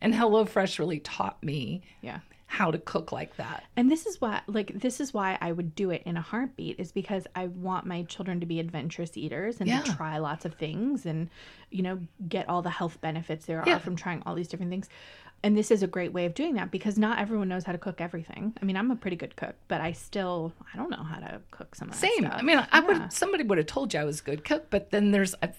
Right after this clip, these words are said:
Speaker 1: I just got the opportunity to try all these different things without investing a ton of money
Speaker 2: Right.
Speaker 1: in the ingredients, right?
Speaker 2: Yeah, yeah.
Speaker 1: Sometimes the recipe <laughs> calls for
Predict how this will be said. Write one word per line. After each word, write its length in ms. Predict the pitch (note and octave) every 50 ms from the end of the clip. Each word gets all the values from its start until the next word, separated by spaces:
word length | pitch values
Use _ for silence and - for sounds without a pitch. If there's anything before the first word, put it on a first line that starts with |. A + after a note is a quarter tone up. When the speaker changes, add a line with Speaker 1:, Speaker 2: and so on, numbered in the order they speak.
| - - -
Speaker 1:
I 60 | G3+
just 280 | - A#3 B3 A#3+ -
got 320 | - - A#3 G3 - - -
the 120 | F3 F#3+ F3
opportunity 580 | D#3 - F3+ E3 - - A#3 A3+ G3+ G#3 F3
to 120 | E3 F3 E3
try 260 | - - G3 F3+ G3+
all 140 | G3+ G3 D#3+
these 200 | E3 F#3 D#3+ -
different 320 | - D3 - - D3+ -
things 380 | - A3+ A#3+ A3 F3+ F3 - -
without 480 | G3 G3 - G#3+ G#3 A3+ A3+ - -
investing 880 | G3+ G3+ F3 D3 D#3 A3 B3+ D#4 - - - F#3+ E3 E3+ E3 E3 D#3 -
a 60 | -
ton 300 | F#3+ - - - A3 G3
of 60 | F#3 F3+
money 360 | F3+ F#3 G#3+ G#3+ A3 G#3 F3+
Speaker 2:
Right. 220 | E3+ D3+ D3+ - -
Speaker 1:
in 160 | - F#3 F#3 F#3
the 120 | F3+ F3
ingredients, 760 | E3 E3 E3 - A#3 C4 A#3 D#3+ C#3+ - - - F#3 - -
right? 240 | F3+ E3+ E3 F#3 F#3
Speaker 2:
Yeah, 180 | F#3 - - - - _ - -
yeah. 160 | - - - -
Speaker 1:
Sometimes 460 | - C4+ D4 D#4+ D#4+ E4 D4+ C#4 -
the 40 | G#3
recipe 380 | F#3 F#3 G3 F#3+ - - G3
<laughs> 120 | D#3+ - -
calls 280 | - G3 A3 G3+ -
for 280 | - - G3+ F3+ F3+